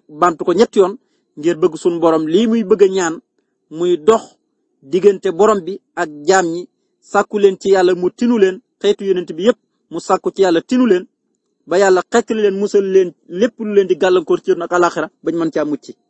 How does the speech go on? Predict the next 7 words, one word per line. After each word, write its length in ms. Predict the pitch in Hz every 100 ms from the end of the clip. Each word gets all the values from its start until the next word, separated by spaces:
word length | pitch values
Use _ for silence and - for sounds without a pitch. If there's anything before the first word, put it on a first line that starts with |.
| _ _ _ _ _ _ _ _ _ _ _ _ _ _ _ _ _ _ _ _ _ _ _ - _ _ -
Kon 160 | 160 160
xasida 280 | 196 190 190
la 80 |
goo 120 | 180 180
xam 100 | 175
ne 80 | 165
daal 180 | 170